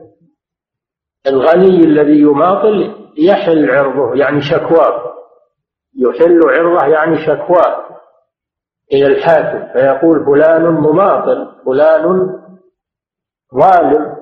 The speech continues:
فلان أكل حقي"، هذا غيبة، لأنه يتكلم ب-، ب-، في الغائب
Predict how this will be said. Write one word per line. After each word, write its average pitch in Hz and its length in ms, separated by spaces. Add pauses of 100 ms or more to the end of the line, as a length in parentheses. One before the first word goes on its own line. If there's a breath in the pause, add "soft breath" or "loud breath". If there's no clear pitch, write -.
فلان 160 440
أكل 165 400
حقي"، 151 680 (640)
هذا 175 280
غيبة، 160 560 (1300)
لأنه 156 360
يتكلم 165 680
ب-، 143 320 (120)
ب-، 135 440
في 170 60
الغائب 170 720